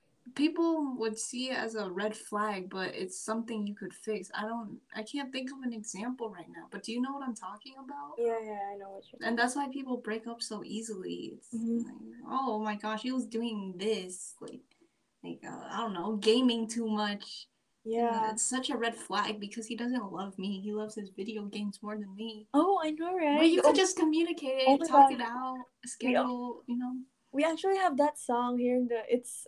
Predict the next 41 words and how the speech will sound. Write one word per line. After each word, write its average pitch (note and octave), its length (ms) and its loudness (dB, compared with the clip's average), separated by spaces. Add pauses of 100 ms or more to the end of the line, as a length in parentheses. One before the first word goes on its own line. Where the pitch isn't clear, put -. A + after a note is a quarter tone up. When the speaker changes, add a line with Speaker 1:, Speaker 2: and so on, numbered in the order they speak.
Speaker 2:
all A#3+ 140 4
in A#3 340 0
Tagalog, A#3 520 2 (220)
but B3 220 8
it A#3+ 140 2
means A#3+ 480 6
that A3+ 340 4
you're A#3 240 12
game A#3 420 8
or A3 200 2
me, A3+ 360 -8 (140)
and A#3 340 2
it's - 180 -4
all, A3 220 0
the B3+ 140 10
music C4+ 280 2
video C#4 320 4
is B3 220 2
all A3+ 240 2
about G#3+ 320 0
the A#3 100 4
girl, G#3+ 500 0
um, G#3 220 -4 (340)
getting A3 260 -2
frustrated G3+ 560 0
about G#3 240 -2
the A3 100 0
boy G#3+ 240 0
always G#3+ 360 0
playing G#3 400 -2
the, G#3 180 -2
it's - 160 -2
like D4+ 140 2
a D4 40 2
Mobile G#3+ 460 2
Legend. - 420 -8 (920)
So, A3+ 220 8
Speaker 1:
<laughs> - 420 -6
Speaker 2:
yeah, A#3 580 8 (280)
they C4+ 160 2
always D#4 440 -2